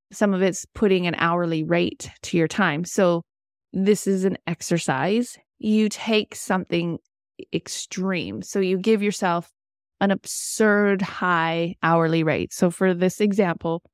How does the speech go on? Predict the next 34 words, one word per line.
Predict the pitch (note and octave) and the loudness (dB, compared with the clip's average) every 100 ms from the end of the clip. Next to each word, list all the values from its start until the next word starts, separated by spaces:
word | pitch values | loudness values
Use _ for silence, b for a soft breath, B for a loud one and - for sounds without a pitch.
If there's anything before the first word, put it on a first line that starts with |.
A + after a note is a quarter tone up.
| _ _ | _ _
I'm | - | 0
gonna | F#3 | 4
give | F#3 F3+ | 6 6
everybody | - F#3 F#3+ F3+ E3+ E3+ F3 | 4 6 6 4 2 2 2
listening, | F3 - E3 D#3 D#3+ | 2 0 -2 -2 0
your | E3+ F#3 - | 4 4 6
hourly | F#3+ G3 G3 | 2 2 0
rate | F#3+ F3 E3+ - _ _ _ | -2 -4 -6 -10 _ _ _
is | G3 | -2
a | F3+ | -2
hundred | E3+ - A3+ A3+ A3+ A3 | 0 4 6 6 4 2
thousand | F#3 E3+ F3 F3+ | 0 0 0 -2
dollars | E3 D#3 D#3+ E3 - | -2 -2 -4 -6 -8
an | - E3+ | -4 -4
hour. | C#3 C3+ - - - _ _ _ _ _ | -4 -6 -10 -12 -18 _ _ _ _ _
So | - A3 G3+ F#3 - _ _ _ _ _ _ _ _ _ - - | 0 4 6 4 -2 _ _ _ _ _ _ _ _ _ -20 -4
the | G3 G3 | 2 4
guidelines | G#3 G#3 G#3 G3+ G3+ | 4 4 4 2 2
or | G3 | 0
the | F#3 F#3 | 0 0
rules | G3+ G3 F#3+ | 2 2 2
I'm | F#3+ | 0
making | F#3+ F#3 F#3+ | -2 -4 -4
up | F3+ F3+ - | -4 -4 -2
literally | F#3+ G3+ G3 F#3+ | 4 6 6 4
as | F#3 F3+ F3+ | 2 0 -2
I'm | F3 E3+ E3+ - _ | -4 -4 -6 -10 _
saying | - G#3 F#3 | 0 2 2
this, | E3+ F3 - - _ _ _ _ - | 0 -2 -6 -18 _ _ _ _ -4
the | G3+ G3+ G#3+ F#3 | 0 4 4 4
rules | G3+ A3+ G#3 | 2 2 2
are | G3 F#3 F#3 | 2 4 2
th-, | F#3 F3 F#3+ | -2 -8 -8
the | G3 | -8